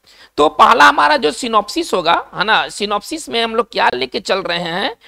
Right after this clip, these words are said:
तो सिनॉप्सिस में हम लोग लेके चल रहे हैं कि पहला हम लोग एप्लीकेशन बेस्ड चीजों को देखेंगे,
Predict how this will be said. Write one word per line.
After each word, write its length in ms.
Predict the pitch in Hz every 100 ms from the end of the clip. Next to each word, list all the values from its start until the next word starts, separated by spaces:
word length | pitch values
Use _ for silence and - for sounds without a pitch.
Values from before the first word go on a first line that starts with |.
| -
तो 160 | 233 -
सिनॉप्सिस 580 | - 220 220 214 285 -
में 40 |
हम 100 | 240
लोग 140 | 226 233
लेके 220 | 240 262
चल 180 | 233 226
रहे 140 | 254
हैं 60 | 262
कि 60 | 277
पहला 360 | 190 180 214
हम 180 | 214 202
लोग 140 | 247 -
एप्लीकेशन 600 | 190 202 185 180 - 185
बेस्ड 220 | 190 202
चीजों 280 | 196 175 214
को 160 | - 202
देखेंगे, 460 | 208 - 214 240